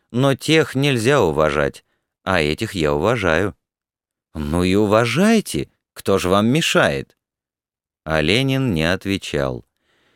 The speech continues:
Ему, видимо, хотелось договорить то, что он начал.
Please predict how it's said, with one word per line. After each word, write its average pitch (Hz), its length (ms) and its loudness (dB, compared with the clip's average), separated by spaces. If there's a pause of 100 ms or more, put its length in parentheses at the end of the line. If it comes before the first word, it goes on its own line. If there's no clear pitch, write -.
(280)
Ему, 117 380 2
видимо, 170 380 2
хотелось 127 600 0
договорить 107 880 0
то, 90 160 -2
что 90 280 -4
он 95 240 0
начал. 64 580 -4